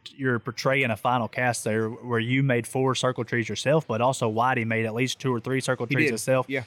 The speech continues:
Speaker 1: So you guys made seven or eight trees through the night and saw one coon.
Speaker 2: Yeah.
Speaker 1: So you guys were that close away for, or, you know, that close
Speaker 2: Yeah.
Speaker 1: to being a dead cast. And that's a situation that would ultimately lead to possibly a world champion being crowned on Friday night. So,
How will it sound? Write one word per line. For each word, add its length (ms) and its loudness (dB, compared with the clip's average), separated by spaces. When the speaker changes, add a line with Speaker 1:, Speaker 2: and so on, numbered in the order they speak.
Speaker 1:
So 100 2
you 100 6
guys 240 4
made 220 -2
seven 320 0
or 160 0
eight 120 -2
trees 300 -2
through 140 -2
the 80 -2
night 220 2
and 100 -6
saw 160 0
one 300 -2
coon. 360 0
Speaker 2:
Yeah. 140 -2
Speaker 1:
So 140 0
you 120 4
guys 220 4
were 100 -2
that 220 0
close 300 0
away 280 2
for, 260 -4
or, 280 0
you 100 -2
know, 300 0
that 220 0
close 520 2
Speaker 2:
Yeah. 140 0
Speaker 1:
to 100 2
being 240 4
a 60 4
dead 260 -2
cast. 380 0
And 100 0
that's 200 2
a 40 -4
situation 580 -2
that 140 2
would 120 -2
ultimately 420 -2
lead 260 -2
to 240 -6
possibly 500 0
a 60 -2
world 220 -4
champion 320 -4
being 160 -8
crowned 220 -2
on 80 -8
Friday 280 -2
night. 300 -8
So, 220 -14